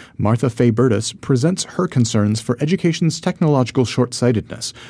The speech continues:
with her trademark wit, mixing lighthearted optimism with both wonder and worry. Then, Maggie Mello shares an intimate story of erasure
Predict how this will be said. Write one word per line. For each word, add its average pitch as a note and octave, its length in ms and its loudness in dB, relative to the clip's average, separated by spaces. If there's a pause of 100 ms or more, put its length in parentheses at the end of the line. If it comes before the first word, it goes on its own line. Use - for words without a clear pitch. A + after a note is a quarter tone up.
(140)
with A2 140 0
her G#2+ 140 2
trademark D3+ 580 0
wit, G2 260 -4 (420)
mixing A#2 360 4
lighthearted D#3 500 2
optimism G2 580 -2 (260)
with A#2+ 200 4
both A2+ 200 2
wonder A2+ 440 2
and A2 240 2
worry. G#2 420 0 (640)
Then, A#2 440 2
Maggie F#2+ 320 0
Mello A#2 400 2
shares C#3 580 2
an A#2+ 220 2
intimate E3 400 4
story C3+ 340 4
of A2 160 0
erasure B2+ 580 2